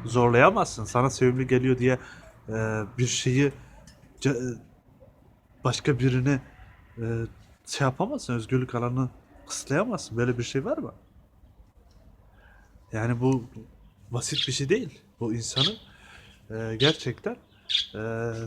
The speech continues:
yani doğru yolu tutanla tutmayan, e, ince düşünceli, Allah'ın, Allah'tan korkanla korkmayanın belirleyecek kadar bir farktır.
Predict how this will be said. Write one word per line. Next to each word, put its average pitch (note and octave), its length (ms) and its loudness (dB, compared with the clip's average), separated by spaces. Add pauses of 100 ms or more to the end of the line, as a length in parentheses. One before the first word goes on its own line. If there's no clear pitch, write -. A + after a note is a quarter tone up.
(400)
yani B2+ 280 2 (100)
doğru B2+ 320 6
yolu C3 540 0
tutanla B2 640 0
tutmayan, G#2 460 -10 (1000)
e, G#2+ 280 -6 (800)
ince B2 360 2
düşünceli, G#2 560 -6
Allah'ın, G#2+ 440 -6 (1120)
Allah'tan A#2 440 -2
korkanla A2+ 420 -2 (120)
korkmayanın C3+ 580 -2
belirleyecek A2+ 500 -2
kadar C3+ 260 -4
bir F3+ 140 -2
farktır. - 680 -4